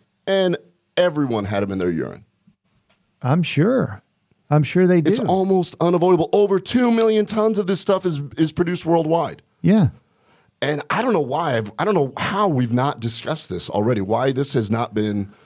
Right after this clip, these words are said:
Speaker 1: talked about. Do you know anything about this?
Speaker 2: No, I don't know anything about, uh, specifically this particular compound. What I'm really thinking about right now is the abundance or ubiquity of all of the, uh, plastics that are,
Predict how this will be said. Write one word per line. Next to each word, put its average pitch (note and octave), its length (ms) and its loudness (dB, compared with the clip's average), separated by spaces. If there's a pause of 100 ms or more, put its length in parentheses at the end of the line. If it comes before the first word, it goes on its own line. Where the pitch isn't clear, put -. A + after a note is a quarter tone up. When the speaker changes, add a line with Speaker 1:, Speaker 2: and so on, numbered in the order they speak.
(140)
Speaker 1:
talked - 260 -4
about. E2+ 220 -8
Do A#2+ 80 0
you E3 40 2
know G#3 120 2
anything G#3+ 200 0
about A3+ 200 0
this? A#3+ 340 -4
Speaker 2:
No, D3 300 4
I D#3 80 2
don't D3 240 0
know C3 160 2
anything A#2+ 400 2
about, A#2 560 -2
uh, A#2 240 2
specifically A#2+ 800 0
this A2+ 180 0
particular A#2 480 0
compound. B2 500 0
What A#2+ 120 2
I'm B2 140 2
really D#3+ 220 4
thinking B2 320 0
about A#2+ 300 0
right A#2 240 -2
now A#2+ 540 2
is A#2 480 2
the A2+ 300 2
abundance A2 540 0
or A#2 60 0
ubiquity A2 760 0
of G2+ 140 0
all A#2+ 380 0
of G2+ 240 -2
the, A2 380 2
uh, G2+ 280 0 (760)
plastics B2 500 -4
that A#2 120 -2
are, A2 160 0